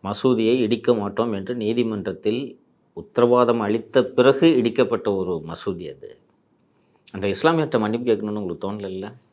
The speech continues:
உச்சநீதிமன்றத்துக்கே தோணல, இவருக்கு தோன்றுச்சுன்னா அப்போது, so, அந்த இஸ்லாமியர்களிடம் நான் மன்னிப்பு கேட்க மாட்டேன், ஆனால் ராமபிரானிடம் மன்னிப்பு கேட்டுக்கொள்கிறேன் என்று திரு மோடி அவர்கள் சொல்கிறார்கள் என்றால்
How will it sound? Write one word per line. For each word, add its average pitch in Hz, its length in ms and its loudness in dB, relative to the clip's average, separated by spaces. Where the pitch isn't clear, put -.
உச்சநீதிமன்றத்துக்கே 107 760 -2
தோணல, 101 320 -2
இவருக்கு 90 320 -8
தோன்றுச்சுன்னா 82 440 -14
அப்போது, 87 460 -2
so, - 220 -4
அந்த 110 180 -2
இஸ்லாமியர்களிடம் 135 800 4
நான் 117 140 0
மன்னிப்பு 107 240 -2
கேட்க 95 280 -4
மாட்டேன், 71 420 -16
ஆனால் 95 200 -4
ராமபிரானிடம் 127 760 4
மன்னிப்பு 107 240 -2
கேட்டுக்கொள்கிறேன் 95 720 -4
என்று 90 200 -8
திரு 87 160 -10
மோடி 95 240 -6
அவர்கள் - 320 -10
சொல்கிறார்கள் 87 500 -10
என்றால் 85 340 -14